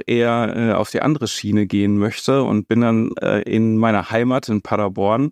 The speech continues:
äh, ins Priesterseminar dann eingetreten. Und mir wurde dann damals gesagt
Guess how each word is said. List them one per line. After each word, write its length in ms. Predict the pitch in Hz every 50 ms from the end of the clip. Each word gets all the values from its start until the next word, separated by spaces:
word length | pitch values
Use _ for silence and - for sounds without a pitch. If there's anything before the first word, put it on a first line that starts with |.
| - _ -
äh, 260 | - 101 101 104 90
ins 140 | 98 98 -
Priesterseminar 760 | - 135 139 - - 107 92 95 95 95 92 92 92 90 87
dann 180 | 95 95 -
eingetreten. 1000 | - - 87 92 98 101 98 101 - - - - 95 101 101 - 127 143 160 - _ _ _ _ _ _ _ _ _
Und 560 | - - 107 107 107 107 - - - - 90
mir 200 | - 120 120 117
wurde 240 | 107 117 110 107 98
dann 380 | 107 107 107 110 110 110 107 -
damals 480 | - - 95 107 120 123 120 117 - -
gesagt 540 | - 107 95 101 107 104 113 - - -